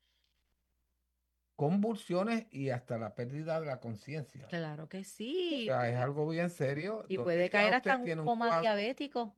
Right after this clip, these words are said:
Speaker 1: Exactamente.
Speaker 2: Ujú.
Speaker 1: Y eso, en esa condición,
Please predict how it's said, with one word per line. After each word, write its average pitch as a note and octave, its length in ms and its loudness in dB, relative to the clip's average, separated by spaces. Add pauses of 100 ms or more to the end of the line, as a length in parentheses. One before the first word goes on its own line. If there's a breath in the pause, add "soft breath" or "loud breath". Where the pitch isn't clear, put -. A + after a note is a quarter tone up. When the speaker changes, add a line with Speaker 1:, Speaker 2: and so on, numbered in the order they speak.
Speaker 1:
Exactamente. C3 1000 -4
Speaker 2:
Ujú. G#3 80 -14
Speaker 1:
Y G#2+ 200 -8
eso, F#3 500 -2 (380)
en A#2 200 -4
esa E3 300 0
condición, F#3 720 0